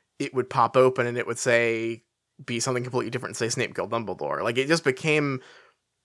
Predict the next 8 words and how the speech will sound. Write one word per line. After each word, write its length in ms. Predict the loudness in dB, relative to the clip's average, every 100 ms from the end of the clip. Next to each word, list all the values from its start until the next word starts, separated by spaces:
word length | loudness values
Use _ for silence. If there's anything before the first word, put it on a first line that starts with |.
| _
a 120 | -2 -2 -8 -10
joke. 600 | -2 4 6 4 0 -10 -6
And 140 | 0
I, 220 | 2 2 0 -6 0
I 140 | 2
remember 580 | 2 0 -2 -2 -2 -4 -4
I 180 | -2
went 380 | -2 -2 -4 -4